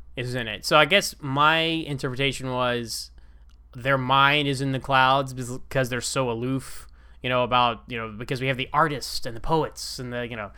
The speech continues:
the high society people living in the sky, and then we have the, as you said, the troglodytes, uh, the working class living on the ground. So, I mean, that's, it, it kinda works on two levels. It works on the very literal sense where, yes, they're in the clouds, but they're also, I feel like that their clou-, their mind is in the clouds, hence minders.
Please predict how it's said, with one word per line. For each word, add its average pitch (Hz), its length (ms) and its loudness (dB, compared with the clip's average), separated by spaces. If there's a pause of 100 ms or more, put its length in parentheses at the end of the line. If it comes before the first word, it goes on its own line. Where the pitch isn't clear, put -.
(440)
the - 60 -2
high 165 240 2
society 151 460 2
people 127 260 -4
living 143 260 0
in 143 100 0
the 127 120 -4
sky, 113 360 2
and 117 80 -6
then 117 60 -8
we 113 80 -6
have 113 140 -4
the, 110 160 -6
as 120 140 -4
you - 60 -14
said, 123 120 -6
the 113 80 -8
troglodytes, 120 840 -2 (360)
uh, 107 400 0
the 107 100 -8
working 131 340 -2
class 117 680 4 (320)
living 117 260 -4
on 117 120 -6
the 117 60 -6
ground. 127 380 4
So, 135 180 0
I 127 60 4
mean, 143 140 -2
that's, 156 240 0
it, 160 220 -2
it 139 60 -8
kinda 190 180 4
works 156 240 2
on 135 120 2
two 156 160 -2
levels. 147 220 4
It 131 80 0
works 147 180 2
on 143 60 4
the 131 80 0
very 135 180 2
literal 135 360 2
sense 117 360 -2
where, 117 100 -6
yes, 113 180 -2
they're 123 120 -6
in 127 120 -6
the 123 60 -6
clouds, 95 580 -2 (220)
but 139 100 -2
they're 160 80 8
also, 156 200 6
I 143 40 2
feel 156 120 0
like 131 120 2
that 135 140 -6
their 131 100 -2
clou-, 156 280 0
their 139 100 -2
mind 170 360 2
is 131 100 -4
in 131 80 -6
the 117 60 -8
clouds, 113 460 2
hence - 260 -6
minders. 113 800 -6